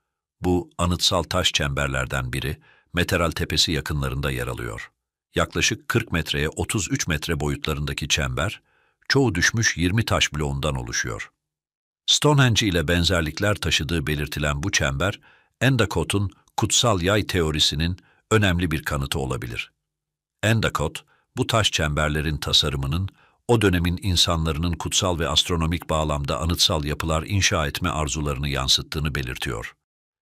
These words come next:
Kutsal yay teorisi. Birbirine bağlanan taş çemberler Endacott'un teorisine göre, Dartmoor boyunca dağılan taş çemberler, Neolitik dönemde devasa bir kutsal yay yapısının parçaları.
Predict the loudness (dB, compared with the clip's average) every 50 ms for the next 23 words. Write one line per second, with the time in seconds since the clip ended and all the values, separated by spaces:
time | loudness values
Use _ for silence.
0 | _ -4 -4 0 0 2 2 2 2 2 2 4 4 4 4 2 0 0 0 0
1 | 0 2 0 0 0 -2 -6 -8 _ _ _ _ _ _ _ _ _ 2 4 4
2 | 6 4 2 4 4 2 4 4 4 4 4 2 2 2 0 0 0 0 0 0
3 | 0 0 0 0 0 0 0 0 0 0 2 0 -2 -2 0 0 0 0 2 0
4 | 0 0 -2 -4 -4 -2 -2 -4 -2 -2 0 0 0 0 0 0 0 0 0 -2
5 | -2 -2 -4 -4 -2 -4 -4 -6 -10 _ _ _ _ _ -2 2 2 2 2 0
6 | 0 2 2 2 0 0 0 0 0 0 0 -2 0 0 0 0 0 0 -2 -2
7 | -2 0 0 0 0 2 0 0 -2 -2 -2 -2 -2 -2 -2 -2 -2 -2 -4 -6
8 | -12 _ _ _ _ _ _ _ _ _ _ _ _ _ _ _ _ 2 6 6
9 | 8 8 6 4 2 0 0 2 2 2 2 2 2 2 0 2 2 2 2 2
10 | 2 2 2 2 2 2 2 0 0 2 0 -2 -2 -2 -4 -4 -2 0 0 2
11 | 2 2 0 2 2 2 2 2 0 -2 -2 -2 0 0 0 0 0 -2 -2 -2
12 | 0 0 -2 0 0 -2 -2 -2 -4 -4 -6 -10